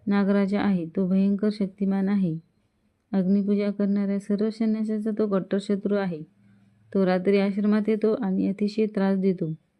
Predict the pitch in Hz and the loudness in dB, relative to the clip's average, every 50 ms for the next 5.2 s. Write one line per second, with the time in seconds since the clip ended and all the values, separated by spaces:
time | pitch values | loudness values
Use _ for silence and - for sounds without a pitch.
0 | _ _ _ _ _ _ _ _ _ - 202 202 196 190 180 185 196 196 196 190 | _ _ _ _ _ _ _ _ _ -2 2 2 2 2 2 2 0 0 0 0
1 | 196 196 190 196 196 208 208 196 196 - 190 190 196 202 196 185 202 202 196 190 | -2 -2 -2 -2 0 0 0 -2 -2 -2 -2 0 0 0 0 2 2 2 2 2
2 | 190 190 - 190 190 - 208 214 208 214 - _ - 196 196 190 185 196 - - | 0 -2 -2 -2 -2 0 0 0 -2 -2 -6 _ -4 -2 0 0 0 -2 -2 -2
3 | 196 190 180 196 196 190 190 190 190 190 190 190 190 - _ _ _ _ _ _ | -4 -2 -2 -2 -2 0 0 0 -2 -2 -2 -4 -6 -8 _ _ _ _ _ _
4 | _ _ _ _ - 185 185 185 180 180 175 185 175 156 - 202 196 185 180 - | _ _ _ _ -2 0 0 0 0 0 0 2 2 0 0 -2 -4 -6 -4 -2
5 | 196 190 196 202 | -2 -2 -2 -2